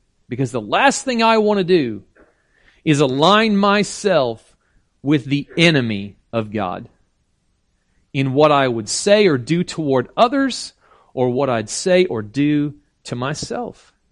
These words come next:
And we are convicted of that by the Holy Spirit. And we are reminded of that by the Holy Spirit.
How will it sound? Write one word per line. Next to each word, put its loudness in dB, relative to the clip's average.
And -2
we 2
are -2
convicted -4
of -6
that -4
by -2
the -4
Holy -6
Spirit. -10
And -2
we 4
are 4
reminded 2
of -4
that -2
by 2
the 0
Holy -4
Spirit. -6